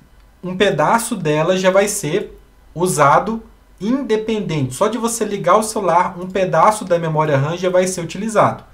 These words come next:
Lembrando que quando eu desligo o celular, ela é limpa, né? Ela, ela é zerada. É, então, se eu ligo o celular,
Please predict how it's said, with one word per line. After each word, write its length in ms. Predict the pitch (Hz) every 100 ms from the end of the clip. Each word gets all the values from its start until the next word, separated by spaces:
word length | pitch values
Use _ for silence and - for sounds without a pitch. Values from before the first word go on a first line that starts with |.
| - _ -
Lembrando 460 | 139 185 175 185 202
que 140 | 226
quando 220 | 208 170
eu 40 | 170
desligo 460 | 156 139 135 131
o 20 |
celular, 720 | 135 185 196 202 170 233 - - - - _ -
ela 220 | 143 151
é 40 | 185
limpa, 340 | 214 143 127
né? 160 | 131 147
Ela, 160 | 127
ela 180 | 123 120
é 60 | 131
zerada. 500 | 147 208 131 - - - - - - - -
É, 460 | 127 127 131 135 135 -
então, 540 | 180 185 196 247 269 - - _ _ _ _ -
se 400 | - - - 220
eu 440 | 185 151 131 120 - - _ _ _ _ - -
ligo 420 | 175 254 233 196
o 20 |
celular, 640 | - 156 156 170 208 196